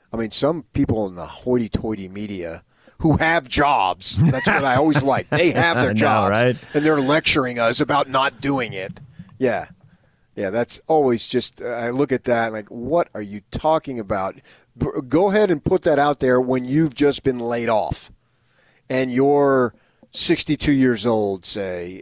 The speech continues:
Speaker 1: uh, and trying to find another job.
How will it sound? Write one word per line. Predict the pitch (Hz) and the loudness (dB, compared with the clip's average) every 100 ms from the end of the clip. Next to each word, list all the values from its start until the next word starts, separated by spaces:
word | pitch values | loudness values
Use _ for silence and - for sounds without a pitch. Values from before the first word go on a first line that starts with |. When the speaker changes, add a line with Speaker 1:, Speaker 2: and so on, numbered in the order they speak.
| - | -16
Speaker 1:
uh, | 98 95 92 90 90 80 _ _ _ _ _ | -14 -14 -12 -12 -12 -16 _ _ _ _ _
and | 123 113 110 107 107 104 104 107 107 104 | -8 -6 -6 -6 -8 -10 -12 -16 -18 -16
trying | - - 120 110 | -12 -6 -4 -4
to | |
find | - 131 113 | -4 -6 -4
another | 107 101 | -8 -10
job. | 95 104 85 - | -8 -8 -8 -12